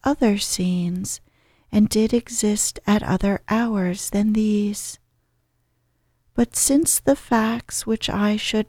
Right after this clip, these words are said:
then have recalled would have been prompted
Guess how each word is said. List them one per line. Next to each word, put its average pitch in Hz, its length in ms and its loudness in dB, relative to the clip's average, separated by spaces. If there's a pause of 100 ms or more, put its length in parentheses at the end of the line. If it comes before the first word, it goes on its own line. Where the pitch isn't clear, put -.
(120)
then 277 320 6
have 247 360 -2
recalled 185 760 0 (440)
would 269 140 6
have 262 200 4
been 254 220 4
prompted 220 720 -2